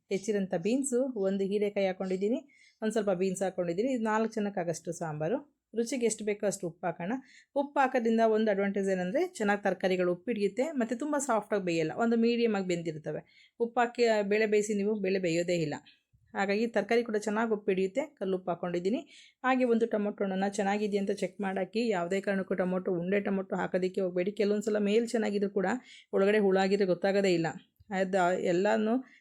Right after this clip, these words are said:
ಕಟ್ ಮಾಡಿ ಚೆಕ್ ಮಾಡಿನೇ ಹಾಕ್ಕೊಳ್ಳಿ. ಅದನ್ನು ಒಂದೇ ಒಂದು ವಿಸಲ್ ಕೂಗೋದಕ್ಕೆ ಇಟ್ಕೊಂಡಿದ್ದೀನಿ. ಒಂದು ಸೈಡ್ ರೈಸ್ ಕೂಡ ಇಟ್ಕೊಂಡಿದ್ದೀನಿ. ನಾನು ರೈಸ್ ಯಾವಾಗಲೇ ಮಾಡ್ಬೇಕಾದ್ರೂ ಕೂಡ,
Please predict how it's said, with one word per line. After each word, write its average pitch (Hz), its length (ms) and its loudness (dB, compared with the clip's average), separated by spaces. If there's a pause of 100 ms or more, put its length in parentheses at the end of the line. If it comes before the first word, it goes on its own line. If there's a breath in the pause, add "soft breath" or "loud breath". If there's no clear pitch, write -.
(180 loud breath)
ಕಟ್ 202 240 -2
ಮಾಡಿ 233 460 2
ಚೆಕ್ 196 220 0
ಮಾಡಿನೇ 202 280 0
ಹಾಕ್ಕೊಳ್ಳಿ. 160 420 -2 (960)
ಅದನ್ನು 190 280 2
ಒಂದೇ 202 260 4
ಒಂದು 208 180 2
ವಿಸಲ್ 180 240 4
ಕೂಗೋದಕ್ಕೆ 165 420 -2
ಇಟ್ಕೊಂಡಿದ್ದೀನಿ. 170 460 -2 (380 loud breath)
ಒಂದು 240 180 4
ಸೈಡ್ 233 200 2
ರೈಸ್ 208 360 2
ಕೂಡ 190 240 -2
ಇಟ್ಕೊಂಡಿದ್ದೀನಿ. 170 600 0
ನಾನು 220 160 0
ರೈಸ್ 214 300 4
ಯಾವಾಗಲೇ 185 360 2
ಮಾಡ್ಬೇಕಾದ್ರೂ 190 520 2
ಕೂಡ, 180 120 -2